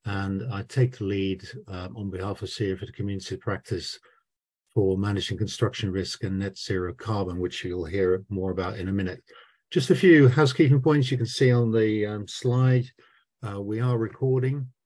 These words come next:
the webinar, and we will share the presentation slides and the recording with you at some point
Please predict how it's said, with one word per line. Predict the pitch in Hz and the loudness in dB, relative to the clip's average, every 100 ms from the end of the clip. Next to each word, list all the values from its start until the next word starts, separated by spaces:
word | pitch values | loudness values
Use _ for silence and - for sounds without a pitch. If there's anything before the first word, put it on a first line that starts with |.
| - | -14
the | 117 | -10
webinar, | 120 117 113 117 113 123 | -8 -6 -6 -6 -8 -10
and | 101 101 101 95 | -10 -8 -8 -6
we | 101 | -6
will | 110 113 | -4 -6
share | - 120 110 104 | -4 -6 -4 -6
the | 101 98 92 - _ _ _ | -6 -6 -8 -16 _ _ _
presentation | 117 - 120 117 101 - 101 | -4 -2 -4 -4 -4 -8 -12
slides | - 113 104 98 - | -8 -6 -6 -8 -8
and | 107 95 | -10 -8
the | 98 95 | -6 -6
recording | 101 95 120 101 92 95 | -6 -6 -4 -4 -6 -2
with | 113 123 | -4 0
you | 127 120 | 0 0
at | 113 | -2
some | - 113 107 | -4 -4 -4
point | 120 113 110 | -2 -2 -2